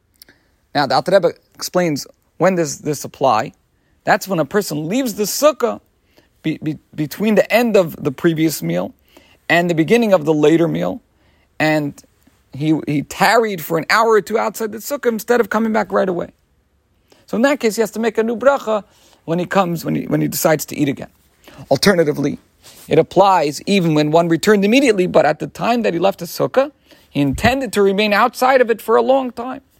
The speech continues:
and not to return immediately. In these situations, the bracha that one says over the first meal does not cover the second meal, since he made an interruption between them by making what is unquestionably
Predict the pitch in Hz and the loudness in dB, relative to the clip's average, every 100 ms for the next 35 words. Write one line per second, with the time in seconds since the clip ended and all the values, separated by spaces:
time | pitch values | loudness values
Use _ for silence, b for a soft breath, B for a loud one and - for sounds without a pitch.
0 | b b b b b 175 196 254 285 233 | b b b b b 0 4 2 0 -4
1 | 240 240 247 233 180 135 - 123 - _ | -4 0 0 0 -2 -4 -6 -10 -16 _
2 | _ _ b b b b - 196 - 151 | _ _ b b b b -2 -2 -2 -4
3 | 156 156 190 - 151 143 143 196 196 196 | 2 4 4 0 -6 -8 -2 0 0 0
4 | 135 143 147 - 151 131 131 175 - 262 | 0 0 0 0 0 0 -2 -2 0 0
5 | 247 208 202 185 - b b b b - | 0 -2 -4 -4 -8 b b b b -4
6 | 143 180 - 170 147 135 - 143 135 190 | 0 0 2 0 0 -2 -2 -2 0 0
7 | 196 139 127 127 175 196 160 123 143 185 | 0 -4 -6 0 2 2 -4 -6 0 0
8 | - 175 160 147 208 254 214 196 185 b | 0 -4 -4 -4 -2 2 2 2 -4 b
9 | b b b b b b b _ _ _ | b b b b b b b _ _ _
10 | - 127 196 196 190 139 127 123 - 240 | -2 2 0 0 -4 -2 -2 -4 -2 0
11 | 302 277 - 240 - 180 160 156 139 180 | 0 -2 0 0 0 -4 -4 -4 -4 -6